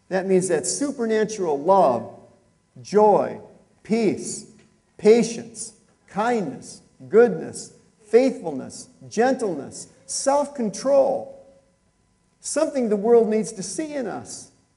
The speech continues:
And we need that supernatural fruit of the Spirit, which is an evidence that the Holy Spirit's really at work changing us,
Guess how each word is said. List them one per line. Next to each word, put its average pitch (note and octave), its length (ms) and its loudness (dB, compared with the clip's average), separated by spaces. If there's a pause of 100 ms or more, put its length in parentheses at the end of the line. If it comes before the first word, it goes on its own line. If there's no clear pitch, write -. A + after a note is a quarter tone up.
(320)
And D#3 120 -4
we G#3+ 120 4
need A#3+ 240 2
that A3 160 4
supernatural A3+ 1400 -4 (540)
fruit D#4 420 4
of F#3+ 100 -6
the E3+ 80 -8
Spirit, - 840 -8 (200)
which F#3 180 -2
is E3+ 140 -4
an F3+ 140 -6
evidence A#3+ 400 2
that - 120 -16
the G3 60 -6
Holy A#3 340 0
Spirit's G#3+ 420 -6
really G#3 280 0
at F3+ 100 0
work G3 340 2
changing A#3+ 640 -4
us, - 420 -14